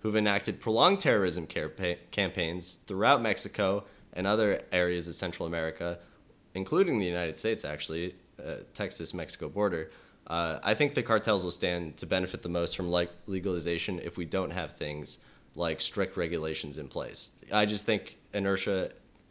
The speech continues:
existing supply chains are gonna dominate, and I think it's too easy nowadays. I mean, you look at stuff like the, the Uyghurs in Xinjiang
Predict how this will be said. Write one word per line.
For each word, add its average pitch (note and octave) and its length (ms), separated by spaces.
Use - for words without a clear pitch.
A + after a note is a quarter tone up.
existing G2 400
supply F2+ 380
chains F2 260
are F2 60
gonna F2 180
dominate, E2 540
and G#2 100
I A2 80
think B2+ 160
it's B2+ 140
too C3+ 180
easy G#2+ 300
nowadays. D#2+ 500
I E2+ 120
mean, G2+ 160
you G2 100
look A2+ 240
at G2+ 240
stuff G2 300
like F2 260
the, E2+ 320
the F#2 100
Uyghurs F#2+ 400
in E2+ 100
Xinjiang G2 680